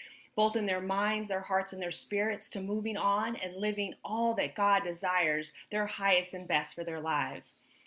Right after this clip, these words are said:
And then I'm also a soul story strategist. So I help people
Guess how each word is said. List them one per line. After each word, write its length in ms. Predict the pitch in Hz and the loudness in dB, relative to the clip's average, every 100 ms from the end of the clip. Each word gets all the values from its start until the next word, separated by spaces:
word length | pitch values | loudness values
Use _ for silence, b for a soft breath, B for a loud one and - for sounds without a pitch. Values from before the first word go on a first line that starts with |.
| b b | b b
And 240 | 214 220 | -2 2
then 440 | 247 359 311 285 - | 4 6 6 6 4
I'm 200 | 254 233 | 2 4
also 540 | 214 277 - 240 240 247 | 6 6 6 2 2 2
a 80 | |
soul 320 | 240 233 220 220 | -2 0 0 0
story 340 | - 208 208 | 0 0 0
strategist. 720 | 208 208 202 190 156 143 143 | 0 4 6 4 0 -2 -2
So 160 | 214 208 | -2 2
I 120 | 208 | 4
help 420 | 208 233 247 - | 2 2 2 2
people 500 | 214 208 202 214 240 | -6 -4 0 0 -2